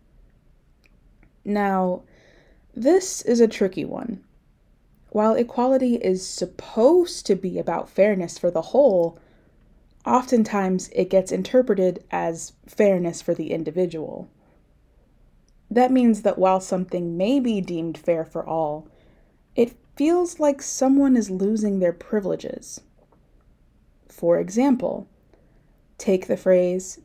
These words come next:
"Black Lives Matter." It's a phrase designed to uplift and emphasize the importance of treating Black lives as equally valuable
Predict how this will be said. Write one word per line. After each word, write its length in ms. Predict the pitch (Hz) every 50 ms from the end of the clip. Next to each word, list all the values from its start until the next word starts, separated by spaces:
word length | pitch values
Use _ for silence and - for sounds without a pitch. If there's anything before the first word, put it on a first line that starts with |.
| _ _
"Black 300 | - 185 180 175 175 175
Lives 320 | 180 175 170 170 170 - -
Matter." 460 | 196 202 190 180 175 180 185 170 - _ _ _ _ _ _ _ _ _ _ _ _ _ _ _ _ _ _ _ _ _ _ _ _ _ _ _ -
It's 180 | 214 208 -
a 80 | 214 202
phrase 520 | 202 - 220 220 233 240 254 262 254 254
designed 540 | - 226 202 190 196 190 190 190 190 196 190
to 200 | - - 185 -
uplift 840 | - 190 196 196 - 185 175 185 202 254 254 - _ - - - - - -
and 240 | - 175 175 170 - -
emphasize 840 | 214 233 262 262 262 - 196 - - 175 156 156 160 160 160 160 -
the 140 | - 190 185
importance 840 | 175 180 180 - - - 226 226 - 180 165 165 - - - - - - _ _ _ _ _ _ _ _ -
of 160 | - 185 -
treating 400 | - - 247 240 233 220 214 196
Black 360 | 196 185 190 196 214 214 -
lives 600 | 196 190 190 190 190 180 170 156 156 160 - - -
as 240 | 180 175 170 - -
equally 480 | - 214 226 233 240 - 214 208 202 190
valuable 720 | 180 190 190 202 202 190 185 185 170 160 160 160 165 -